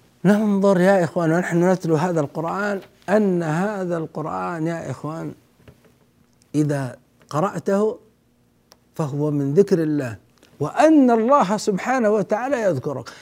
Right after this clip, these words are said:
من تلا القرآن فذكر الله بالقرآن ذكره الله سبحانه وتعالى.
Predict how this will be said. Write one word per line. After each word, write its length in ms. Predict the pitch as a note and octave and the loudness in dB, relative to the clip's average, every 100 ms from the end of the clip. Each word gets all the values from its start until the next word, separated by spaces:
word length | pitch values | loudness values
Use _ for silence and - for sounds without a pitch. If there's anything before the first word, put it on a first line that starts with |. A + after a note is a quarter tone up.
| - - | -8 4
من 500 | G#3 C#4 C#4+ C4 - | 6 6 6 4 6
تلا 300 | C#4 D4 D4 | 6 8 8
القرآن 1000 | C#4 C4+ C4+ B3+ C#4 D4 C#4+ C4 A#3 - _ _ _ | 6 4 4 4 4 4 4 2 -2 -6 _ _ _
فذكر 640 | - G3+ G#3 D4 C4+ B3 | 0 6 8 8 6 2
الله 580 | A#3+ A#3 C4 D4 E3 G#3 | 2 2 4 4 4 2
بالقرآن 800 | B3 D4 - A#3 G#3+ D4+ D#4 A3+ - - | 4 2 0 -4 0 2 2 0 -6 0
ذكره 460 | G#3+ - A#3 F3 E3 | 0 2 0 0 0
الله 360 | E3 G3 D3 | -2 -2 -2
سبحانه 560 | C3 D3+ C3+ E3+ D3 C3+ | -2 -8 -8 -8 -6 -6
وتعالى. 840 | C#3 A2+ C3 A2 A2+ B2+ B2+ - | -6 -6 -8 -8 -8 -10 -12 -16